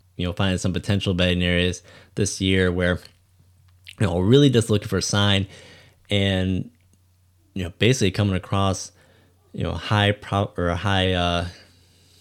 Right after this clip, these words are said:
high number of buck rubs kinda scattered throughout a ne-, you know, a small area. And as I'm sca-, looking around, you know, trying to make heads or tails of the direction of the travel for these rubs, then all of a sudden I realize that, you know, there's a bed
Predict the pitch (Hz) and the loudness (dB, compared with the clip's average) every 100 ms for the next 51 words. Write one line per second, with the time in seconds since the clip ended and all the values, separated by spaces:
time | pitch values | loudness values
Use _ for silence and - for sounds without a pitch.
0 | _ _ - 104 104 101 98 87 85 98 | _ _ -6 -2 0 0 0 0 0 0
1 | 104 104 90 87 - - - - - 139 | 0 2 2 0 -6 -20 -20 -20 -2 2
2 | 131 - 101 101 110 101 107 95 67 80 | 4 2 2 2 2 0 2 2 0 -2
3 | 92 - _ _ 95 92 - 110 101 - | -6 -8 _ _ -4 -2 0 2 2 2
4 | 90 107 98 87 85 - - - 95 98 | 2 4 4 2 0 -8 -20 -10 -4 -2
5 | 98 95 92 87 - 104 - - - 101 | -2 -2 -4 -4 -4 -4 -4 -10 -4 -2
6 | 101 95 90 95 98 95 92 - 233 - | 0 0 0 2 2 0 -4 -14 -12 -10
7 | 87 - 95 92 90 87 104 95 95 101 | -8 -4 -2 0 0 0 -4 -4 -4 -2
8 | 95 92 85 87 92 - 87 85 87 95 | 0 -2 -4 -2 -2 -2 -6 -6 -6 -4
9 | 92 92 87 - - - - - 107 92 | -2 -4 -6 -8 -20 -20 -12 -2 0 0
10 | 95 98 98 98 92 92 92 98 90 82 | -2 0 0 0 0 0 -2 -2 -2 -2
11 | 95 95 90 82 87 82 - - _ _ | 0 0 0 -2 -4 -6 -12 -20 _ _
12 | _ _ _ _ 87 87 85 82 82 98 | _ _ _ _ -6 -4 -4 -4 -2 0
13 | 104 95 | 2 0